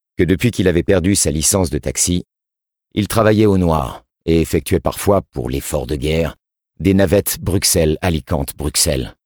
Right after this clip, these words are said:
quelques kilos de cannabis dissimulés dans la roue de secours. Liès le sollicitait occasionnellement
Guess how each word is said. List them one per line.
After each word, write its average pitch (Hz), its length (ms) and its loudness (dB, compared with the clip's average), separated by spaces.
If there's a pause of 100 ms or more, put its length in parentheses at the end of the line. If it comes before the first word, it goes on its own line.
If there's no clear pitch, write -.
(120)
quelques 73 280 -4
kilos 76 340 -4
de 73 60 -6
cannabis 78 640 -4
dissimulés 76 560 -2
dans 69 120 -2
la 67 80 -2
roue 64 160 -8
de - 60 -6
secours. 67 500 -8 (1500)
Liès 110 380 4
le 107 80 2
sollicitait 104 580 2
occasionnellement 90 840 2